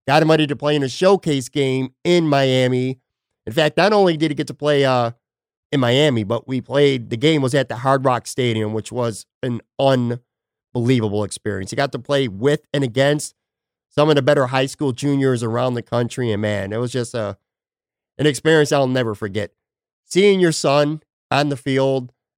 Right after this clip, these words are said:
an N F L field, not just any N F L field either. I mean, literally, the Super Bowl is gonna be there in, I think, less than four weeks now. So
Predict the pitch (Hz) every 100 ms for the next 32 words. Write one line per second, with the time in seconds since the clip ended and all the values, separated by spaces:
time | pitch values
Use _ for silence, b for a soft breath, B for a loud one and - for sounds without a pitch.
0 | - 131 139 143 139 135 127 139 131 160
1 | 269 220 - 139 151 123 110 104 104 -
2 | 110 113 107 123 160 147 160 170 185 170
3 | 147 131 - 170 147 139 131 113 127 123
4 | 131 127 120 117 117 - 123 _ - 143
5 | - 143 120 147 139 113 120 - 120 98
6 | 87 - 110 98